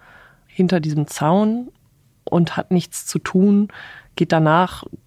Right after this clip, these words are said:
nach Hause, teilt sich eine Wohnung mit seinem Bruder und betrinkt sich und das ist sein Leben. Also seine Frau hat ihn auch verlassen,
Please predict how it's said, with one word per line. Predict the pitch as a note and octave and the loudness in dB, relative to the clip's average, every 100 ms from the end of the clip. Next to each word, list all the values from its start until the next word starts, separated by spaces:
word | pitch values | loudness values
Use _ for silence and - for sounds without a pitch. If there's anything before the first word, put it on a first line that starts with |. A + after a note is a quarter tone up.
| _ - | _ -8
nach | E3 D3+ - | -4 -2 0
Hause, | D3+ G3+ G3 G#3 G3 E3+ | 2 2 2 0 0 -2
teilt | - E3 | -2 -4
sich | - - | -4 -2
eine | D#3+ | 0
Wohnung | E3 F3 E3 | 2 2 2
mit | D#3 | 0
seinem | D#3 D3+ | -2 -2
Bruder | D#3+ E3+ G3 G3 G3+ - | -2 0 2 2 2 0
und | F3 E3+ - - | 0 0 -2 -8
betrinkt | - - B3+ B3 - | -8 -2 -2 -2 -2
sich | D3 D#3+ | -2 0
und | D#3+ | 0
das | D3+ - | 0 -4
ist | - | -4
sein | E3 E3 | 0 2
Leben. | D#3+ D#3 D3+ - | 2 2 0 -6
Also | - - D#3 | -6 -2 0
seine | D#3 D#3 E3 D#3+ - - - - - _ - | 2 2 2 0 -4 -16 -18 -20 -20 _ -8
Frau | - E3+ | 0 2
hat | F#3 F#3 | 2 2
ihn | F3 | -2
auch | E3 | -2
verlassen, | D#3 E3+ G#3 A#3+ A#3 A#3 | -2 -2 -2 -2 -2 -4